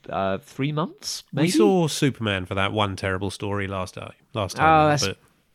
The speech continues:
Speaker 2: but
Speaker 1: I choose to believe that was an imposter.
Speaker 2: <laughs>
Speaker 1: Um, but yeah, and they are chilling,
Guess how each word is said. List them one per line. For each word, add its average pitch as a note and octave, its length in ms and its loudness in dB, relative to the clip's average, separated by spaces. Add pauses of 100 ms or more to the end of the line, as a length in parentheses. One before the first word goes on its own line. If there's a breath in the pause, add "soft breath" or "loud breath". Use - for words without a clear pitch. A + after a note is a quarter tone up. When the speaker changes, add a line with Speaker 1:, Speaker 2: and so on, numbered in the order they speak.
(340)
Speaker 2:
but - 100 -6
Speaker 1:
I B2 180 -2
choose A#2+ 240 -4
to - 60 -12
believe F#2 260 -4
that D#2 160 -6
was F2 100 -12
an F2+ 80 -10
imposter. E2+ 440 -10 (200)
Speaker 2:
<laughs> D3 960 4 (1200 loud breath)
Speaker 1:
Um, E3 360 2
but F#3 120 4
yeah, B3+ 280 4
and D#3+ 120 0
they G3+ 120 4
are G#3 140 2
chilling, D3 680 -2